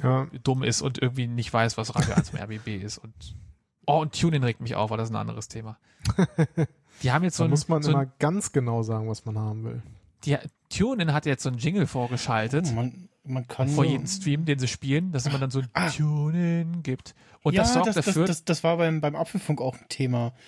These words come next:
Speaker 3: äh, wo, wo auch, wo es drum ging, so, ja, f-, als Wecker oder, äh, früher man halt, genau, er wollte es, glaub ich, als Wecker haben. Und hat er sich als Wecker quasi TuneIn konfiguriert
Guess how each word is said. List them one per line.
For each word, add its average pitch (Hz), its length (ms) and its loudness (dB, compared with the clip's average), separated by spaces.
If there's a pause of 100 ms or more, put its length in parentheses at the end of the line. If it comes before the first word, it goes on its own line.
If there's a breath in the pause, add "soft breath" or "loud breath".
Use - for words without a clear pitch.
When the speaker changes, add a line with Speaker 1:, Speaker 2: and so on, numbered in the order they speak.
(220 loud breath)
Speaker 3:
äh, 131 340 2
wo, 131 300 0
wo 131 280 0
auch, 123 200 -4
wo 131 240 -4
es 123 80 -6
drum 143 160 -2
ging, 147 160 2
so, 147 160 2
ja, 139 260 2
f-, - 160 -8 (360 loud breath)
als 143 260 -2
Wecker 185 500 2
oder, 147 540 0
äh, 139 60 -2
früher 160 240 0
man 151 160 2
halt, 147 140 -2 (360)
genau, 139 560 0
er 139 100 2
wollte 151 180 -2
es, 151 60 -10
glaub 143 140 2
ich, 147 80 -2
als 139 220 -4
Wecker 151 260 2
haben. 127 300 0 (600 loud breath)
Und 139 80 0
hat 143 80 2
er 156 80 4
sich 147 140 0
als - 240 -2
Wecker 151 220 2
quasi 143 260 0
TuneIn 185 540 0
konfiguriert 175 800 0